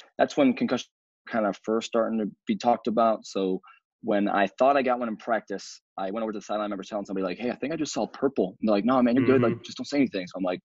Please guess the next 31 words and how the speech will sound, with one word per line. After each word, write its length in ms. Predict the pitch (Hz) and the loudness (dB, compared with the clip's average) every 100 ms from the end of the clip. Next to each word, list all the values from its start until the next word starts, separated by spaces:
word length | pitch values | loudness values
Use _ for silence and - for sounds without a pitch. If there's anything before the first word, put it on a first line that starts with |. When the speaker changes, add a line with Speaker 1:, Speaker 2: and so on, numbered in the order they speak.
| _ | _
Speaker 1:
"All 140 | - 101 | 0 4
right." 280 | 87 113 - _ _ - | 6 4 0 _ _ -6
Speaker 2:
Mm-hmm. 140 | 120 120 | -4 2
Speaker 1:
So 200 | 117 107 | 4 4
we 180 | 104 104 | 4 0
took 180 | 120 | 0
a, 220 | 117 110 - _ | 4 4 4 _
we 80 | - | -10
took 140 | - 110 | 0 2
a, 280 | 98 - | 2 4
uh, 300 | 107 101 98 - - | 4 6 2 -2 -8
a 60 | 101 101 | -10 2
bus 320 | 123 131 - - | 2 2 -4 -12
fourteen 320 | - 120 - 117 | -6 -6 -6 -4
hours 340 | 110 117 113 | -2 -2 -4
up 100 | 117 - - | -8 -12 -12
to 100 | 107 | -6
the 120 | 107 104 | -6 -6
Upper 180 | - 110 | -8 -12
Peninsula. 640 | - 107 110 - 120 117 120 _ | -8 -6 -6 -2 2 2 0 _
So 160 | - | -6
my 160 | 104 104 | 0 2
body 380 | 104 104 101 101 | 4 2 2 -4
is 100 | 92 | -6
just 240 | 95 - _ | -10 -16 _
drained. 640 | 104 98 104 98 85 90 95 _ _ _ _ _ | -8 -4 -2 -2 -6 -8 -10 _ _ _ _ _
Uh, 400 | 90 95 92 92 92 _ _ - | -6 -4 -2 -4 -6 _ _ -8
and 160 | 101 | -4
it 80 | 104 | -4
goes 240 | 104 107 101 | 0 0 0
from 300 | 110 101 | -2 0